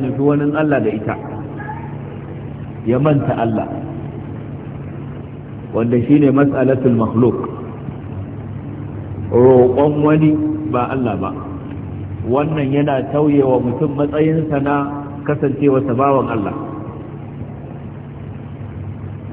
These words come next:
Sai kuma ya zo yana magana a kan ɗaya ɓangaren, ka ɗauki buƙatarka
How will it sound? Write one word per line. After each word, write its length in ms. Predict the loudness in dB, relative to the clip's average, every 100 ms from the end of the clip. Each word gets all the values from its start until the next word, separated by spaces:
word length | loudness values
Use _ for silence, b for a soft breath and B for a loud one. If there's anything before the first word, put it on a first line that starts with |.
| -12 -2
Sai 100 | 4 4
kuma 220 | 6 6
ya 80 | 6
zo 100 | 6
yana 160 | 6 4
magana 400 | 2 0 0 0
a 40 | -2
kan 160 | -4 -2 -2 0 0 -4 -2
ɗaya 280 | 2 4 4
ɓangaren, 500 | 2 2 2 2 0 -6 -10 -12 -14 -14 -10
ka 80 | -6
ɗauki 440 | -4 -4 0 0 2 0 -2 -4 -4 -4
buƙatarka 760 | -2 0 0 0 -2 -2 -6